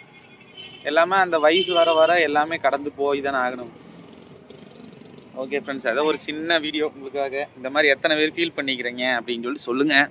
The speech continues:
அப்புறம் இன்னைக்கு போயிட்டு ஸ்டேஷனுக்கு போகணும் ஃப்ரெண்ட்ஸ். நேத்தே வர சொன்னாங்க, நேத்து எங்க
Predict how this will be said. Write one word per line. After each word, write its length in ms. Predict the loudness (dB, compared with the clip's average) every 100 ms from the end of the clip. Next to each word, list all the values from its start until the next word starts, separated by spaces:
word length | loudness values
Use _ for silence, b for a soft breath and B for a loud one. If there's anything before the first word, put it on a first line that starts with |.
| -6 B B B B -10
அப்புறம் 280 | -4 -2
இன்னைக்கு 220 | -2 -6 -2
போயிட்டு 260 | 0 0
ஸ்டேஷனுக்கு 520 | -2 2 2 0 -8 -4
போகணும் 360 | -2 -2 -6
ஃப்ரெண்ட்ஸ். 260 | -10 -14 -8
நேத்தே 360 | -6 -4 0 0
வர 180 | 0 -2
சொன்னாங்க, 280 | -6 -6 -6
நேத்து 280 | -4 -2 -2
எங்க 160 | -2